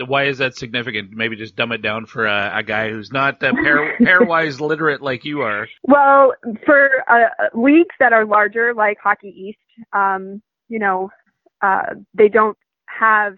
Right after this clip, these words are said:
Speaker 2: as many games to, uh, play non-conference
Speaker 1: Okay.
Speaker 2: opponents.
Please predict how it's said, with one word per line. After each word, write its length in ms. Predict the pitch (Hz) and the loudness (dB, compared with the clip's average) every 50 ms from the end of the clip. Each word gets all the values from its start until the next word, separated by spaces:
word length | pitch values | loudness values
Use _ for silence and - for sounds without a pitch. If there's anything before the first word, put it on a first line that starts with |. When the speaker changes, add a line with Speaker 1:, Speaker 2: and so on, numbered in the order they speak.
| _ _ - | _ _ -8
Speaker 2:
as 140 | 196 208 202 | -8 -8 -6
many 280 | 220 214 208 208 202 175 - | -6 -8 -8 -8 -6 -6 -4
games 400 | 202 196 202 214 254 302 349 - _ _ _ _ _ _ _ _ _ _ _ _ _ _ _ - - | -4 -4 -4 -4 -4 -4 -4 -6 _ _ _ _ _ _ _ _ _ _ _ _ _ _ _ -10 -4
to, 680 | - 254 240 233 226 220 220 214 214 208 202 202 190 - - - | 0 2 4 4 6 6 6 4 4 2 2 2 0 0 2 2
uh, 160 | 185 185 180 - - | 2 2 2 0 -2
play 200 | - 220 208 202 | 0 2 4 4
non-conference 800 | 202 202 190 190 190 190 - - 185 185 185 - 170 170 175 - _ _ _ _ _ _ _ _ - | 4 4 4 2 2 0 -2 -2 -2 -2 -2 -4 -8 -8 -10 -14 _ _ _ _ _ _ _ _ -10
Speaker 1:
Okay. 300 | 113 117 - 120 113 113 | -10 -10 -8 -8 -8 -6
Speaker 2:
opponents. 500 | - 208 - 196 190 180 - - - - | -6 -4 -2 -2 -2 -2 -2 -8 -14 -16